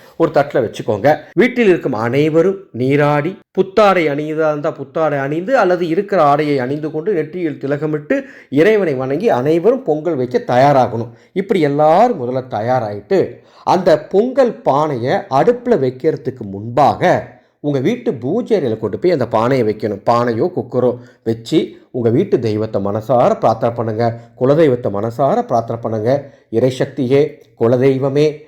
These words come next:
இஷ்ட தெய்வமே, எப்படி பொங்கல் பொங்கி வருமோ அதை போல எங்கள் வாழ்க்கையில் மகிழ்ச்சியும் ஆரோக்கியமும் பொங்கி வழியணும்" அப்படின்னு பிரார்த்தனை பண்ணிட்டு, அதன் பிறகு பொங்கல் பானையை எடுத்து அடுப்புல வைத்து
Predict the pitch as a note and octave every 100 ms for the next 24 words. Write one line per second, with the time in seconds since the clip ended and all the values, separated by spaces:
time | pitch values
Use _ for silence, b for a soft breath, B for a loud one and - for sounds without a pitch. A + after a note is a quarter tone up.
0 | B A#2+ - C#3 C#3 C3+ C3+ D3 E3 B
1 | B B D3 - C4 - C#3+ D#3+ F#3 D3+
2 | C#3+ D3+ F3+ B2 A2+ A#2 C3+ E3+ B B
3 | A#2 B2+ B2 C#3+ D3 D3 - D3 C3 B2
4 | A#2 C#3+ A#3 E3 D#3 - b b _ A#2+
5 | C#3 F#3 A#3+ - G3+ A#3 - A#2 C#3+ D#3+
6 | D#3+ C#3+ C#3+ E3 - D3+ E3+ F#3+ C3+ A#2
7 | B2 C3 C3+ A2+ A#2+ B2 A2 A#2+ B2+ D#3
8 | C3+ C3+ A#2+ A#3+ A#3+ B B A#2 C3+ D3
9 | D3 F3 E3+ C#4 - C#3+ D3 E3 D3 B2+
10 | A#2 C#3 B2+ A2+ A2+ E3+ A#2 B2 B2 B2+
11 | A#2+ C#3+ D3 - A3